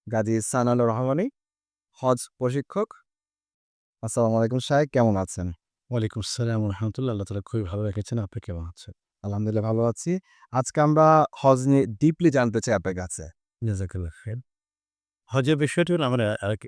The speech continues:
Speaker 2: আগের পর্বে গুরুত্ব করার চেষ্টা করেছি যে হজ মূলত তিন প্রকার। আমি কোন প্রকার হজ করছি এটা যেন আমি জানতে পারি। যদি আফরাদ হয়ে থাকে আমার বিধান একরকম, যদি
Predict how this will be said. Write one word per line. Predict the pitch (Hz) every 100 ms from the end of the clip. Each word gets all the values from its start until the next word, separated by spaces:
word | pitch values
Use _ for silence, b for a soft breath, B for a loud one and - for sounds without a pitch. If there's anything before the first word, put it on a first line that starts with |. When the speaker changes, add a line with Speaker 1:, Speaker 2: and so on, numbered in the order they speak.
| -
Speaker 2:
আগের | 95 101
পর্বে | 92 95 87
গুরুত্ব | 82 87 -
করার | 95 95
চেষ্টা | - 85 - 90
করেছি | 80 - 123
যে | 104
হজ | - 113 -
মূলত | 104 92
তিন | 92 80
প্রকার। | 73 87 82 - _ _ _ _ _ _ _ _ _ _ _ _
আমি | 131 156 151 143 180 _ _ -
কোন | 202 190
প্রকার | 160 156
হজ | 104 101
করছি | - 98 - 87
এটা | 92
যেন | 85
আমি | 80 78
জানতে | 71 73 92 85 78 -
পারি। | - 76 _ _ _ _ _ -
যদি | 107 117
আফরাদ | 104 - 135 -
হয়ে | 127
থাকে | 123 -
আমার | 107 101
বিধান | 92 92 101
একরকম, | 85 - 90 95 113 _ _ _ _ _ _ _ -
যদি | 117 107 101